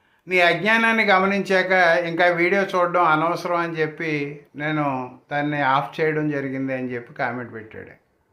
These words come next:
ఆయన ఈ కామెంట్ చేయడానికి కారణం ఏమిటి? "నేను ఇంగ్లీష్ బైబిల్లో ఇలా ప్రచురించారు, తెలుగులో దాని అర్థం ఇలాగా" అని చెప్పి చెప్పిన దాన్ని దృష్టిలో పెట్టుకొని,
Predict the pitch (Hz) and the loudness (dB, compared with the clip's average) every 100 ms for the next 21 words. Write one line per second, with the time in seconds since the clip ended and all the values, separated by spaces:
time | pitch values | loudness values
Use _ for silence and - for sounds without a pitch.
0 | _ _ _ _ _ _ _ _ _ - | _ _ _ _ _ _ _ _ _ -4
1 | 156 202 208 185 175 226 240 220 214 214 | 0 2 2 4 4 4 2 2 2 2
2 | 214 208 185 190 202 202 190 185 190 185 | 0 2 4 4 4 2 0 0 0 2
3 | 185 185 165 165 185 190 170 165 165 165 | 0 -2 -2 0 0 2 2 2 0 -4
4 | - _ _ _ _ 170 196 220 233 208 | -12 _ _ _ _ -8 -6 0 0 0
5 | 202 196 190 185 180 202 180 180 180 170 | 0 2 2 -2 0 0 2 0 0 -2
6 | 156 175 175 160 160 175 185 175 160 170 | -4 -6 -6 -2 -2 -2 -2 -2 -2 -2
7 | 180 185 175 165 160 143 143 170 156 151 | -2 -2 0 0 2 0 -2 -2 0 0
8 | 151 160 151 151 147 135 147 151 139 131 | 0 2 0 0 -2 -6 -6 -4 -4 -6
9 | 135 _ _ _ _ - 170 165 202 202 | -10 _ _ _ _ -10 -8 -4 -2 0
10 | 196 190 170 170 160 190 185 170 165 165 | 2 0 -2 -6 -4 -2 -2 -2 -4 -4
11 | 165 165 170 139 | -6 -2 -4 -4